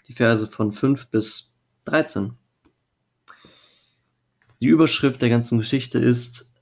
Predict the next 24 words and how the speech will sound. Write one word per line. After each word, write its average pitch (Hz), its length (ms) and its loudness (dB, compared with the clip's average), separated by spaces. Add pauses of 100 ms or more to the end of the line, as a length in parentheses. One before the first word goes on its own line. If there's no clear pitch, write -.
der 113 320 0
Hauptmann 123 760 -2
von 113 300 -6
Kapernaum. 120 720 -6 (1000)
Äh, 104 300 -4
genau, 127 200 0
ich 110 100 -2
werde 117 80 2
das 104 100 -4
erstmal 127 200 -8
vorlesen 135 500 4 (380)
und 110 140 -2
dann 104 320 -6 (560)
gehen 101 180 -6
wir 101 80 -4
da 104 120 -4
rein. 107 380 0 (1160)
Ähm, 110 540 -6 (420)
als 117 240 -2
Jesus 151 420 4
aber 104 300 0
nach 104 220 -2
Kapernaum 117 640 -4
kam, 117 540 -4